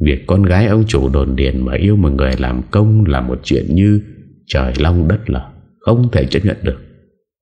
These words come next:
Kết cục là thầy Ký Phú bị đuổi việc, cho một số tiền và buộc phải đi định cư ở vùng xa xôi trên cao nguyên.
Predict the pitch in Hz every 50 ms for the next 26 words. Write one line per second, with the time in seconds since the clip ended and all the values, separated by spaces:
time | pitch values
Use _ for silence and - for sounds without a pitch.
0 | _ _ _ _ _ _ _ _ _ _ _ _ _ _ _ _ _ - 82 73
1 | - - - 71 65 - - - - - _ - - 76 71 67 - - 69 67
2 | 65 65 - - 80 80 78 78 - 71 78 92 90 85 80 73 71 69 67 65
3 | 65 69 65 65 65 - - - - - _ _ _ _ _ _ _ _ _ -
4 | 95 95 92 - 64 - - 73 95 104 - 80 71 71 69 69 67 65 65 65
5 | 65 64 71 67 67 67 - - - 65 64 64 67 78 82 78 78 - - 85
6 | - 87 80 80 71 65 69 67 62 64 65 67 67 - - - 73 73 73 71
7 | - 73 71 71 - 71 73 - 71 69 67 67 69 69 71